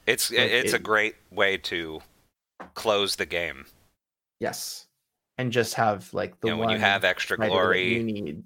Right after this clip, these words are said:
Speaker 2: just destroying dudes, like, now they have another chance to do
Speaker 1: Yeah,
Speaker 2: that.
Speaker 1: you have extra glory, your card is, your hand is kinda empty,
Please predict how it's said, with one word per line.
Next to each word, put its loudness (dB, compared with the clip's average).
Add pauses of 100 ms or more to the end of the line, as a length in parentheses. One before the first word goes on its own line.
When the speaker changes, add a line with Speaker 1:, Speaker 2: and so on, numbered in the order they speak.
Speaker 2:
just -10
destroying -2
dudes, -4
like, -8
now -4
they -4
have -6 (140)
another -6
chance -10
to -14
do -6
Speaker 1:
Yeah, 2
Speaker 2:
that. -2
Speaker 1:
you 2
have 4
extra 0
glory, 2
your 0
card 2
is, -2
your -2
hand 2
is 0
kinda 2
empty, -4